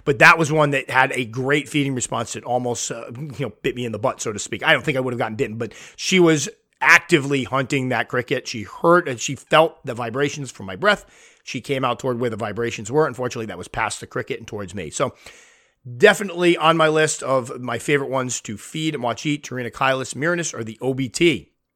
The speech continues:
All right, so we're gonna have a couple on this list that, quite frankly, I could just en-,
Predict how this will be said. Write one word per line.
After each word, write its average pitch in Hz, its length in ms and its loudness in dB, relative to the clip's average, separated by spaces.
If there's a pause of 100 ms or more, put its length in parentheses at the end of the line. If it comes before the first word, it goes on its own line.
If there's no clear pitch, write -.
(540)
All 175 60 -2
right, 160 140 0
so 202 80 -2
we're 208 60 0
gonna 240 120 2
have 214 100 4
a - 40 -2
couple 262 360 4
on 170 120 0
this 156 180 0
list 135 280 0
that, 131 80 -4
quite 151 220 0
frankly, 127 380 -4
I 120 140 -4
could 117 200 -6
just 113 320 -8 (920)
en-, 143 340 -6